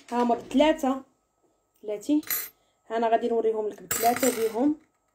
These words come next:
ها هما بثلاثه ديال الكلو. ها انت شوفي،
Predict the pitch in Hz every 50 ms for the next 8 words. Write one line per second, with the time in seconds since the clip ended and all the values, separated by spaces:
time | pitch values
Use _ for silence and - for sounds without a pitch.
0 | _ _ _ _ _ _ _ _ _ _ _ _ _ _ _ _ _ _ _ -
1 | _ _ _ _ _ _ _ _ _ _ _ _ _ _ _ - 247 240 247 247
2 | 247 247 247 - - 254 277 277 277 277 277 262 254 262 - 247 208 240 254 240
3 | 240 233 - - 233 220 247 269 277 277 - - _ _ _ _ _ _ _ _
4 | _ _ _ _ _ _ _ _ _ _ _ _ _ _ _ _ _ _ _ _
5 | _ _ _ _ _ _ _ _ _ _ _ _ _ _ _ _ _ _ _ _
6 | _ _ _ _ _ _ _ _ _ _ _ - - - - _ _ _ - _
7 | _ _ _ _ _ _ _ _ 233 233 240 240 247 247 - - 254 247 - 277
8 | 285 294 -